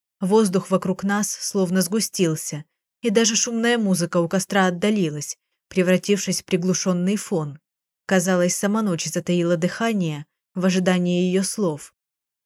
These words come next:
«Ты думаешь, что это проклятие? Но, может, дело в другом?» Наконец произнесла она. «Может, ты просто не встретила своего человека?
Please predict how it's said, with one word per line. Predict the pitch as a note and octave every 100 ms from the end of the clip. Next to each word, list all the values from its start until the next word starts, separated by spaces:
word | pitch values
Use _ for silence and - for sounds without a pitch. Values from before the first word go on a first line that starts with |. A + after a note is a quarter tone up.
| _ -
«Ты | F3+
думаешь, | E3 F3+ E3 E3 D#3+
что | - F3+
это | E3+ E3+
проклятие? | - E3+ G3+ A3 G#3+ - D#3 D3+ D#3+ _ _ _ _
Но, | F3+ F3
может, | E3+ E3 D#3+ D#3+ -
дело | D#3+ F3+ E3+
в | D#3+
другом?» | D#3 F3 D#3+ F#3 A3+ - _ _ _ _ _ -
Наконец | G#3 G#3 G3+ F#3+
произнесла | - G3 F#3+ F#3+ - G3 G#3+
она. | A3 D#3 C#3+ _ _ _ _ _ _ _ _ _ -
«Может, | F3+ F3+ E3+ F3+
ты | - F3
просто | F3 F3 -
не | F3 F3
встретила | - F#3 F3 F3 E3+
своего | E3 F#3 F3+ E3+ E3+
человека? | - F3+ F3 F#3 A#3 - D#3